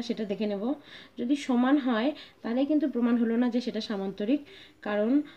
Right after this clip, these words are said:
আয়তক্ষেত্রও হতে পারে, আয়তক্ষেত্রের বিপরীত বাহুগুলোও সমান হয়। তারপরে আমাদের যেটা করতে হবে, সেটা হচ্ছে কর্ণের দৈর্ঘ্য বের করতে হবে। সামান্তরিকের ক্ষেত্রে কর্ণের দৈর্ঘ্য দুটো আলাদা হবে, কিন্তু আয়তক্ষেত্রের ক্ষেত্রে কিন্তু কর্ণের দৈর্ঘ্য দুটো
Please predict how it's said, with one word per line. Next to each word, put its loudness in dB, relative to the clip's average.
আয়তক্ষেত্রও 2
হতে 0
পারে, 0
আয়তক্ষেত্রের -2
বিপরীত -4
বাহুগুলোও 0
সমান -4
হয়। -4
তারপরে 0
আমাদের 0
যেটা -4
করতে -8
হবে, -4
সেটা -10
হচ্ছে -4
কর্ণের 2
দৈর্ঘ্য 0
বের 0
করতে -8
হবে। -6
সামান্তরিকের 2
ক্ষেত্রে -2
কর্ণের 2
দৈর্ঘ্য 0
দুটো -4
আলাদা 0
হবে, 0
কিন্তু -6
আয়তক্ষেত্রের -6
ক্ষেত্রে -6
কিন্তু -6
কর্ণের -4
দৈর্ঘ্য -6
দুটো -4